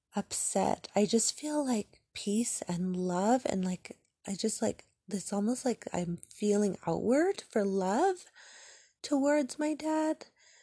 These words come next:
and I'll, like, get this response back from the love of, like, sadness. I'm trying to put it into words for myself, where it's like you just reach out, and then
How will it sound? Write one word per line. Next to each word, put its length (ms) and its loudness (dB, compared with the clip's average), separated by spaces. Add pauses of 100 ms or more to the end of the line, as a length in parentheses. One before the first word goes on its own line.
(600)
and 720 0 (880)
I'll, 160 -2
like, 380 0 (100)
get 220 0
this 200 -2
response 480 -2
back 380 -4
from 220 -2
the 100 2
love 400 2
of, 160 -8
like, 180 -2
sadness. 1000 -4 (520)
I'm 60 -4
trying 280 0
to 60 0
put 200 -6
it 100 2
into 300 -2
words 580 -2 (840)
for 140 6
myself, 960 2 (1300)
where 300 2
it's 220 -2
like 280 0
you 140 -6
just 240 -2
reach 260 0
out, 280 0
and 120 -2
then 240 -2